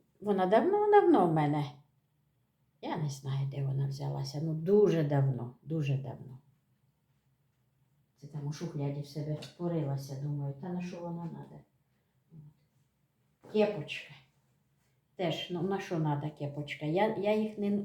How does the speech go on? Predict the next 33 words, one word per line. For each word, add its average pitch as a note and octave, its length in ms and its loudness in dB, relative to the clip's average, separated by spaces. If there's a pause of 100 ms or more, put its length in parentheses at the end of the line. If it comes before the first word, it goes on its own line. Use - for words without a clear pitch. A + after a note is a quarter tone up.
(120)
не G#3 160 2
люблю, C#3 540 0 (120)
знаєте. D3+ 580 -4 (340)
Є F#3 140 4
жінки F3+ 560 2
люблять, E3+ 480 2
оце D#3 300 -2
кепки F#3 480 -4
в - 140 -10
кепках E3+ 460 -6
ходять. D3 480 -4 (320)
А F3+ 80 -2
я F#3+ 160 4
ото, F3+ 220 0
знаєте, F3+ 320 2
як D#3 200 -4
пінгвін C#3+ 520 0
ото. - 280 -8 (440)
Та E3 100 -12
на E3 160 -8
що E3+ 200 -12
воно C#3 260 -2
надо? B2 260 -4
Я E3+ 180 2
краще F#3+ 440 0
одіну, F#3 480 2 (340)
е, E3+ 760 0
шляпку G#3+ 840 2 (680)
від F3 280 0
сонця D3 580 -2 (440)
або, F3+ 460 4
е, - 220 -2
косиночку, D3 800 -2